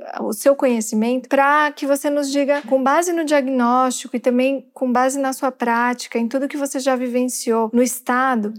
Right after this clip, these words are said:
o que você imagina que seria uma agenda de boas práticas, de melhores práticas pro futuro desse instituto, que são as parcerias, relacionando ele com a boa gestão desses contratos.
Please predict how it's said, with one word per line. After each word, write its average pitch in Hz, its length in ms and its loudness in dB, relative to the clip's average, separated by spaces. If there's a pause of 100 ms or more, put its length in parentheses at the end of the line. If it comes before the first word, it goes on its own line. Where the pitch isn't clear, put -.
o 262 80 -4
que 370 200 2
você 349 640 2
imagina 254 720 2
que - 140 -8
seria 269 640 2 (240)
uma 262 200 2 (140)
agenda 302 500 2
de 262 120 0
boas 240 340 4
práticas, 233 540 -2
de 233 80 0
melhores 240 480 2
práticas 233 840 -2
pro 302 140 0
futuro 339 640 2 (540)
desse 339 460 2
instituto, 302 640 -2
que 277 100 -6
são 311 260 -4
as 330 120 -2
parcerias, 269 720 0
relacionando 330 880 2
ele 294 380 6
com 302 600 2
a 269 140 2
boa 311 400 6
gestão 277 500 0
desses 262 320 -2
contratos. - 880 -6